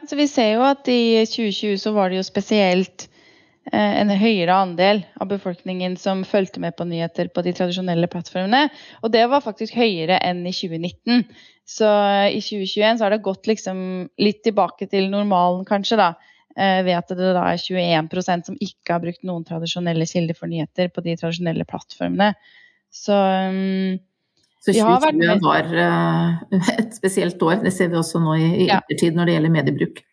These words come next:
Speaker 1: Ja, og da ser vi også at det var jo da i stor grad radio og T V, ikke sant, som, eh, sto for en del av oppsvingen i, i nyhetsbruken i befolkningen, sammen også med nettaviser da.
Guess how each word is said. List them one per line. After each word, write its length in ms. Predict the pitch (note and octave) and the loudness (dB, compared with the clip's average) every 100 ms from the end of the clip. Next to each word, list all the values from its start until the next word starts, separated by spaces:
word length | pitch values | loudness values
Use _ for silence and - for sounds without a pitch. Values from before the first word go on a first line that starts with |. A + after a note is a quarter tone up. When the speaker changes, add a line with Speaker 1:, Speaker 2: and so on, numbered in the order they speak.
| _ - _ _ | _ -20 _ _
Speaker 1:
Ja, 140 | A3+ A3 | 0 2
og 80 | B3+ | 2
da 100 | D#4+ | 2
ser 200 | D#4 C#4 | 2 0
vi 60 | |
også 180 | D#4+ D4+ | 0 -2
at 80 | C#4+ | -4
det 100 | C#4 | -2
var 160 | C4+ B3+ | 2 2
jo 60 | B3 | 2
da 80 | E4 | 0
i 60 | |
stor 200 | D4 C4 B3 | 0 -4 0
grad 180 | A3 G#3+ | 0 2
radio 300 | F#3+ F3 F#3+ | -2 -4 -8
og 80 | |
T 100 | F#3+ | 0
V, 240 | A3 F3 G#3+ | 0 2 -2
ikke 140 | - | -4
sant, 240 | B3+ C4 C4 | 0 0 -2
som, 320 | A#3 A3 G#3 | -8 -6 -4
eh, 220 | G#3 G3+ | -2 -2
sto 320 | - - G3 | -4 -6 -6
for 160 | F3+ F#3+ | -4 -2
en 180 | F#3 F#3 | -2 0
del 240 | F3 F3 | 0 0
av 240 | F3 F3 F3 F3 F3+ | 0 0 -2 -4 -2
oppsvingen 640 | F#3 - - E3 D#3+ E3 E3+ | -2 -6 -8 -6 -4 -6 -4
i, 280 | E3+ E3+ E3+ - - - - | -2 -2 -2 -12 -20 -20 -12
i 280 | - F#3 F3 E3+ E3+ | -6 -2 -2 0 0
nyhetsbruken 760 | F3 F3 E3 D#3+ - E3 E3 F#3 | 0 0 0 -2 -2 -4 -2 -2
i 140 | F#3 | 0
befolkningen, 480 | F#3+ F3 - G3 A#3 | 0 -2 -2 0 2
sammen 320 | A#3+ G#3 A#3 | 2 2 2
også 260 | A3 G#3+ F#3+ | 0 0 -2
med 280 | F3+ F3 | 0 2
nettaviser 500 | F3+ E3+ E3+ E3+ E3+ | 0 -2 -4 -4 0
da. 120 | G#3 | 0